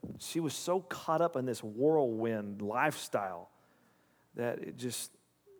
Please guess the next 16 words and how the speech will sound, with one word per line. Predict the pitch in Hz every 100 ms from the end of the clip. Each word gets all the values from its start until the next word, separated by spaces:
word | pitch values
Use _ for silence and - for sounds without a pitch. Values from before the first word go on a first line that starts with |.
| _ _ _ _ _ _ -
she | -
kept | 147 151
getting | 160 -
sucked | - - 139 - -
back | 127 120
in. | 127 113 95 - - - - _ _ _ _ _ _ _ _ _ _ _ _ _ _ _ -
And | 131
then | 151
she | 143 156
would | 139 127
break | 151 156 -
through | 165 170
for | 160 147
a | 127
while | 117 113 107
and, | 104 101